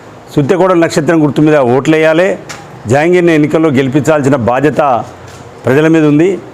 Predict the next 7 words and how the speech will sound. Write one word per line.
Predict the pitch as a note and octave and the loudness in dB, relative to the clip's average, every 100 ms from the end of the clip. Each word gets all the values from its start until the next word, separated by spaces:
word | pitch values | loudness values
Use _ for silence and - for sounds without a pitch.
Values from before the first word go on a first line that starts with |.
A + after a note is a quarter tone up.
| - - C#3 | -20 -10 -4
పేద | E3+ | -2
ప్రజల | F#3 F#3+ F#3+ F#3 | 0 0 2 0
కోసం | E3 D#3+ F3+ F3+ C#4 - - - - | 0 0 0 -2 -6 -12 -20 -18 -6
అలుపెరగని | B2 D#3+ F#3+ F#3+ F#3+ | -2 0 0 2 0
పోరాటం | D#3 E3 E3+ E3+ E3 B2+ - - - - - A2+ | 0 0 0 0 -2 -4 -6 -18 -20 -18 -6 -2
జరుగుతున్న | D3 D#3+ E3+ D#3+ C3 A2 - - | 0 0 0 2 0 -4 -10 -6
నేపథ్యంలో | B2+ C#3 D#3+ D#3+ D#3+ | -2 -2 0 2 2